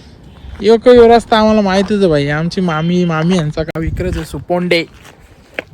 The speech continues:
आम्ही येतच असतो कवा पण इकडं. चला बघू, आता इथे जास्त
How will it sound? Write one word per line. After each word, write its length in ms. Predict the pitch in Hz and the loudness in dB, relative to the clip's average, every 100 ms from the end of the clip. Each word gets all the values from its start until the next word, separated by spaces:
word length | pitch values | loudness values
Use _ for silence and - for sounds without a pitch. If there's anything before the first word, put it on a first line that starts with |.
| - - - | -20 -18 -20
आम्ही 200 | 165 180 | -16 -14
येतच 260 | 180 165 180 | -14 -12 -14
असतो 240 | 160 - | -14 -14
कवा 180 | 151 143 | -14 -14
पण 160 | 143 147 | -12 -14
इकडं. 220 | 139 143 135 - - | -16 -20 -20 -20 -18
चला 200 | 135 143 - - - - - - - - | -16 -16 -18 -18 -18 -18 -20 -20 -20 -20
बघू, 120 | 165 180 | -14 -10
आता 180 | 170 | -10
इथे 220 | 185 185 190 | -10 -10 -8
जास्त 260 | 175 - | -8 -4